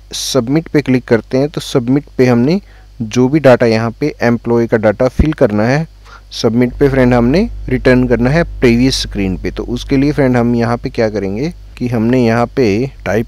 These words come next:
करना है self dot delegate dot employee information and यहाँ पे फ्रेंड सपोज मुझे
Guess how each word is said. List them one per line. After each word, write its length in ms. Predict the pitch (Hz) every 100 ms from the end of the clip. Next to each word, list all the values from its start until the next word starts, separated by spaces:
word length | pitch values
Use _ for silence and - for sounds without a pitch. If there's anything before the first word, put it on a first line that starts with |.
| -
करना 260 | 113 117 123
है 360 | 135 139 143 - - _ _ _
self 640 | - - - 123 131 143 - - 117
dot 540 | 110 110 117 - - - - - 113 98
delegate 640 | 104 107 113 117 131 135 - _ _ _
dot 380 | 123 113 107 92 - _ _ _ _ _
employee 840 | - 120 120 - 123 123 127 135 135 - - - - - - -
information 800 | 113 120 - 110 110 110 - 135 156 - - - - - - - - -
and 160 | 113 113
यहाँ 300 | 104 113 127 -
पे 120 | 120 110 131 - - -
फ्रेंड 240 | - 113 117
सपोज 440 | - - 123 120 120
मुझे 360 | 113 110 143